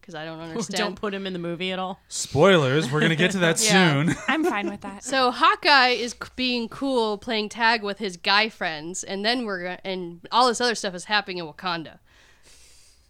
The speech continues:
Speaker 3: <laughs> I mean, it makes sense.
Speaker 1: <laughs>
Speaker 3: Uh, Emily, what about you?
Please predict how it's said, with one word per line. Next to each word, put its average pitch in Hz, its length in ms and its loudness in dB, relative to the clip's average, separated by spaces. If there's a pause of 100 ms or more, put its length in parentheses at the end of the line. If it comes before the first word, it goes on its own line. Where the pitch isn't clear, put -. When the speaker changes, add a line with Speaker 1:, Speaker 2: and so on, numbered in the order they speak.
(240)
Speaker 3:
<laughs> 123 40 -20 (520)
I 139 80 -10 (320)
mean, 156 160 -2
it 135 40 -10
makes 131 180 -10
sense. 107 300 -20
Speaker 1:
<laughs> 302 60 0 (1300)
Speaker 3:
Uh, 127 280 -10
Emily, 185 240 -2
what 180 100 -6
about 160 140 -8
you? 127 80 -10